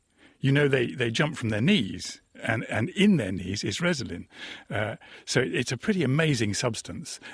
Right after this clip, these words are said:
and, and this is the secret. You know that fleas need warmth to be able to operate effectively. Well, it's the same with dragonflies. They love sunny days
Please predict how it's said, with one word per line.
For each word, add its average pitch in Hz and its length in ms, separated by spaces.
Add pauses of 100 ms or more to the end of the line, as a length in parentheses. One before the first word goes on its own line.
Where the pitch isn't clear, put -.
(120)
and, 120 320
and 120 320
this 165 300
is 165 100
the 143 100
secret. - 360
You 135 100
know 175 160
that 143 160
fleas 120 300
need 101 180
warmth 120 440
to 101 100
be 92 140
able 82 160
to - 100
operate 87 340
effectively. 113 340
Well, 160 140
it's - 120
the 185 60
same 120 360
with 120 100
dragonflies. 113 540
They 113 120
love 127 280
sunny 110 340
days 110 400